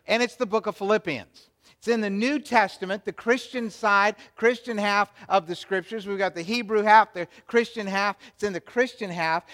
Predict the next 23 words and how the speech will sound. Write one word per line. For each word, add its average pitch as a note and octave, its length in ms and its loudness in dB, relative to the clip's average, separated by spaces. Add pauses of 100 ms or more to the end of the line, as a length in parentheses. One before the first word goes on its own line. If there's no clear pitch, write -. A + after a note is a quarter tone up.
(120)
And G#3 140 -2
what's A3 180 0
ironic G#3 800 2
about G3+ 320 2
this F#3+ 180 -4
book B3+ 340 2
written A3+ 460 -2 (340)
about F#3 300 8
happiness A3 600 4
and E3+ 100 -12
joy F#3 580 4 (560)
is A3+ 160 2
that A#3 140 6
it - 40 4
was F#3+ 140 -2
written D4+ 380 4
by A3+ 160 8
a G#3+ 80 2
man G#3+ 560 0 (160)
while B3 580 8
he A#3+ 200 -4
was A3+ 220 2
imprisoned G3+ 840 0